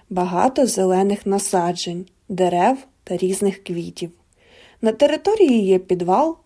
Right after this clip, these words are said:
та декілька підсобних приміщень.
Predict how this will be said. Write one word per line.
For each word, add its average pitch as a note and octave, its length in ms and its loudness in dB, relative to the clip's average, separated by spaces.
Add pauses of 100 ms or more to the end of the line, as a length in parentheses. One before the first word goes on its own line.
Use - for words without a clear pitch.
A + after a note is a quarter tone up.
(200)
та F#3 140 -4
декілька C4+ 520 2
підсобних F#3 680 -4
приміщень. F3+ 720 0